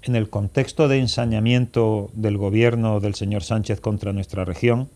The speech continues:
tendremos que ser especialmente rigurosos, más que nunca,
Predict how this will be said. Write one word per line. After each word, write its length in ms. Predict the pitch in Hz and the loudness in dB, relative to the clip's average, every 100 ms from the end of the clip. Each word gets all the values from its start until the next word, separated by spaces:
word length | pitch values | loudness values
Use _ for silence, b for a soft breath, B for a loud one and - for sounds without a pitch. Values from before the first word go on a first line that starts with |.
| B B B B B - | B B B B B -8
tendremos 440 | 107 104 113 113 | -4 -2 -2 -2
que 120 | - | -4
ser 160 | 98 120 | -2 -2
especialmente 800 | 107 110 - 113 113 113 113 - | -2 -6 -4 -2 0 0 -2 -2
rigurosos, 640 | 101 92 98 113 110 90 | -4 -2 0 0 -2 -4
más 220 | 107 113 - | -2 -2 -2
que 100 | 104 | 0
nunca, 440 | 117 117 131 | 0 0 -2